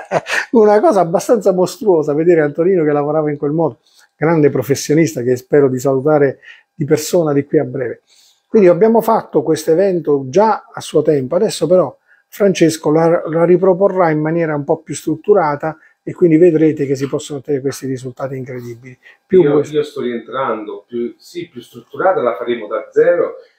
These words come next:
Speaker 2: faremo anche l'impasto e lo faremo col nonid, io faccio a mano.
Speaker 1: A mano,
Speaker 2: Vi
Speaker 1: come
Speaker 2: farò
Speaker 1: no?
Speaker 2: vedere la, come impasto io col nonid,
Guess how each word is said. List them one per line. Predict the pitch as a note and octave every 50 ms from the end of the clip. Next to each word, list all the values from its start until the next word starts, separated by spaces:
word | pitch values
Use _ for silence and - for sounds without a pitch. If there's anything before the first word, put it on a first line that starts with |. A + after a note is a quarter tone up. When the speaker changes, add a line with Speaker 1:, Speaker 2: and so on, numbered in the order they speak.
| _ _ _
Speaker 2:
faremo | - B2+ C3 B2+ C#3 D3
anche | D3+ D3 D3+ - C#3+
l'impasto | C#3 C#3 C3+ - G3+ G3+ G3+ - -
e | C3+
lo | B2 -
faremo | - C3 C3+ C#3 C#3+ -
col | C3+ B2+ B2+
nonid, | B2+ B2 B2 C#3+ D3 C3+ - - _ F3+ - - _
io | D3 C#3+ C3
faccio | B2 B2 - - - A#2+ G#2+
a | A2+
mano. | C3 C#3+ C#3 B2 - - - -
Speaker 1:
A | D4 B3
mano, | F3 C3+ B2+ B2+ C#3 C#3+ D#3+
Speaker 2:
Vi | D#3+ E3+
Speaker 1:
come | D#3+
Speaker 2:
farò | D3+ C#3 C#3 C#3+
Speaker 1:
no? | C3+
Speaker 2:
vedere | C#3 C#3 C3+ C#3+ C#3+ C#3 C#3
la, | C3+ C3+ C3 C3 C3 B2+ - -
come | D3+ C#3+ D3 D3 D3 C#3
impasto | C#3 C3+ - - D3 D3 D3 - - -
io | D3 C#3+ C3+
col | B2+ C#3 C3
nonid, | C3 C3+ C#3+ E3 E3+ D#3 - -